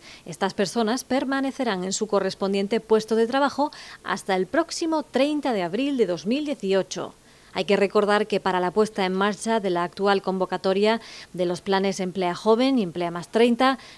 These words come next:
la Junta invierte más de dos coma siete millones de euros en Chiclana procedentes del Fondo Social Europeo, que se divide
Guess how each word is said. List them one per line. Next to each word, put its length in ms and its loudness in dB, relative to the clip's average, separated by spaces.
la 160 -8
Junta 320 0
invierte 420 2
más 300 -2
de 100 0
dos 220 -2
coma 240 -2
siete 340 -2
millones 420 0
de 80 0
euros 280 0
en 140 -2
Chiclana 520 0
procedentes 580 -2
del 120 -2
Fondo 280 -2
Social 440 -2
Europeo, 640 4
que 140 0
se 240 2
divide 500 2